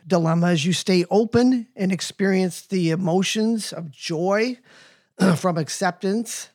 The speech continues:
And then you also are open to pain from the rejection. So this emotional openness as a rejected parent,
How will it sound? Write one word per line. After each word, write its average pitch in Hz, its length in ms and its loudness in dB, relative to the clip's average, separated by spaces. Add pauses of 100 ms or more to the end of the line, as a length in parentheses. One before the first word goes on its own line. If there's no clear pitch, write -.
(880)
And 175 320 2
then 180 180 2
you 175 200 0
also 170 680 -2 (200)
are 165 220 -8
open 170 400 -2
to 160 180 -6
pain 170 520 -2
from 165 200 -8
the 156 80 -8
rejection. 147 800 -8 (520)
So - 200 -10
this 175 220 -10 (280)
emotional 190 580 -2
openness 185 520 -2
as 160 140 -6
a 170 60 -6
rejected 160 600 -8
parent, 165 460 -4